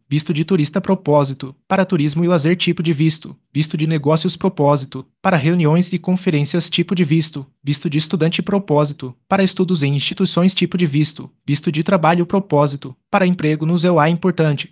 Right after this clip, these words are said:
sempre verifique os requisitos específicos do visto no site da embaixada ou consulado dos E U A. A documentação e vistos para viajar podem variar dependendo do seu país de origem. Vistos para a Europa. Viajar para a Europa pode ser uma experiência incrível,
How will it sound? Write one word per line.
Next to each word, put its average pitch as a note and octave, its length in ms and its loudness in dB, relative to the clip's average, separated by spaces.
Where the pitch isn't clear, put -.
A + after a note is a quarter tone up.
sempre F#3+ 340 0
verifique G3 400 0
os F#3+ 100 -2
requisitos E3+ 560 0
específicos F3+ 680 -2
do C#3+ 100 -2
visto D#3 360 -2
no D#3 100 -2
site E3+ 320 0
da F3+ 100 0
embaixada E3+ 680 2
ou F#3+ 100 -2
consulado E3 560 0
dos D3+ 160 -2
E D3 60 2
U C#3+ 160 0
A. B2+ 160 -2
A C#3 120 -2
documentação G3 880 2
e F#3 100 2
vistos D#3 340 -2
para D#3+ 220 0
viajar D#3+ 540 2
podem G3 260 4
variar D#3 400 2
dependendo C#3 540 0
do B2 100 -2
seu D3+ 160 0
país D3 320 -2
de B2+ 100 -2
origem. A#2 540 0
Vistos C3+ 300 -6
para G3 240 0
a - 40 0
Europa. F#3 360 0
Viajar F#3 400 0
para G3 240 -2
a G3 40 0
Europa F3+ 360 0
pode F#3+ 280 -2
ser D#3 220 -4
uma E3 100 -2
experiência F3 560 -2
incrível, A#2+ 560 -6